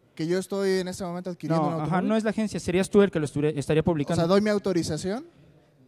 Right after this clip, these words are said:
Speaker 2: Sí, la diste previamente. Y general, bueno, no optaría por poner de la compra de un auto. Son pequeñas acciones como ir al cine, como comer una hamburguesa.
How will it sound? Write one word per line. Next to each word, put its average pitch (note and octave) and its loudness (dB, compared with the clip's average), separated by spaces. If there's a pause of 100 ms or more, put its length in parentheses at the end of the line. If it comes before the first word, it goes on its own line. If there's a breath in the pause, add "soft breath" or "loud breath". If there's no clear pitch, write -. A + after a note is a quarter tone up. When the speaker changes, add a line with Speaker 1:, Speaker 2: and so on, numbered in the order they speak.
Speaker 2:
Sí, F3+ 2
la C#3+ 0
diste E3 2
previamente. F#3 2
Y A#3+ -2
general, G3+ 2
bueno, F#3+ 4
no E3+ 0
optaría G3+ 0
por C#3 2
poner D3+ -4 (120)
de B2+ 0
la B2+ -4
compra D3+ 2
de C#3+ 2
un D#3 2
auto. D#3+ -2 (260 loud breath)
Son - -6
pequeñas A#3+ -2
acciones G3+ -2
como E3 -2
ir F3 0
al F3 2
cine, F#3 -4 (260 soft breath)
como C3 -2
comer C#3+ -4
una D#3 -2
hamburguesa. C#3+ -2